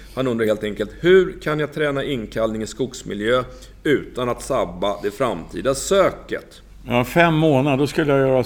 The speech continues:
Speaker 2: en, en, vad var det, så? En,
Speaker 1: En Kleiner
Speaker 2: Münster.
Speaker 1: Münsterländer, ja.
Speaker 2: Eh, då skulle jag släppa hunden i skogen. Eh, och sen skulle jag vänta. Och sen när hunden är på väg tillbaka till mig, då skulle jag kalla på den.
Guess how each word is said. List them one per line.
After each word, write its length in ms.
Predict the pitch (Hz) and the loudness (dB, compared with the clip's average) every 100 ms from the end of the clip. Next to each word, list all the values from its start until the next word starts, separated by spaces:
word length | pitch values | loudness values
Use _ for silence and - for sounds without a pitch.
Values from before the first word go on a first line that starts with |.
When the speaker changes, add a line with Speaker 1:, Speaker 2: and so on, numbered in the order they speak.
| 123 135 | 0 -2
Speaker 2:
en, 100 | 131 | 0
en, 200 | 131 127 | 0 0
vad 140 | 143 | 2
var 140 | 147 | 4
det, 60 | 131 | 4
så? 160 | - 110 | 2 0
En, 260 | 117 120 | 2 2
Speaker 1:
En 220 | 139 107 | 0 -2
Kleiner 240 | - 143 151 | 2 4 6
Speaker 2:
Münster. 20 | |
Speaker 1:
Münsterländer, 440 | 120 117 92 87 - | 4 0 -2 -2 -6
ja. 140 | 113 - - - - | -6 -8 -20 -16 -2
Speaker 2:
Eh, 180 | 117 113 | 0 2
då 180 | 123 165 | 4 2
skulle 300 | 165 170 160 | 4 0 4
jag 280 | 143 131 127 | 4 4 2
släppa 580 | 175 - - 147 139 120 | 0 -2 0 0 0 -2
hunden 340 | 123 117 113 | 0 0 0
i 40 | 110 | 2
skogen. 400 | 160 151 95 - - - - - - - | 6 6 4 -8 -16 -20 -20 -20 -20 -6
Eh, 340 | 110 113 113 110 - | 2 4 4 2 2
och 140 | 139 | 4
sen 140 | 143 127 | 4 2
skulle 220 | 123 117 | 2 2
jag 100 | 117 | 6
vänta. 420 | 131 104 - 135 - - - - - - - - - | 4 4 2 2 0 -20 -20 -20 -20 -20 -20 -20 -10
Och 120 | - 123 | -4 2
sen 200 | 156 156 | 4 6
när 80 | |
hunden 400 | 143 139 127 127 | 6 4 4 2
är 80 | 127 | 0
på 160 | 127 131 | 0 2
väg 280 | 123 107 - | 2 2 0
tillbaka 640 | 131 104 160 185 - 160 | 0 6 8 8 6 0
till 160 | 143 107 | 2 0
mig, 300 | 92 101 - - - - | 0 -6 -10 -20 -20 -10
då 140 | 120 127 | 2 2
skulle 200 | - 120 | 4 0
jag 80 | 113 | 4
kalla 220 | 113 110 | 4 4
på 100 | |
den. 120 | 104 | 2